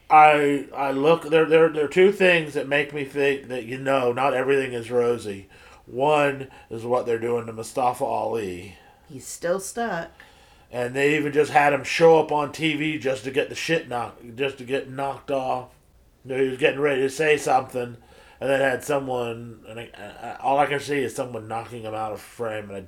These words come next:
Speaker 1: don't remember who
Speaker 2: Yeah,
Speaker 1: did it.
Speaker 2: I know what you're talking about, though.
Speaker 1: And it's Sasha Banks.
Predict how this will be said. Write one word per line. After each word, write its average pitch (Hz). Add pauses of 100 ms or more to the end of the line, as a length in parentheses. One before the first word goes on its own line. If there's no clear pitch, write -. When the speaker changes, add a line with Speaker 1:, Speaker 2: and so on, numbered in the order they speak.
(100)
Speaker 1:
don't 107
remember 101 (480)
who 117
Speaker 2:
Yeah, 101
Speaker 1:
did -
it. 90
Speaker 2:
I 139
know 143
what 139 (100)
you're 127
talking 123
about, -
though. 78 (300)
Speaker 1:
And 117
it's 110
Sasha 127
Banks. 127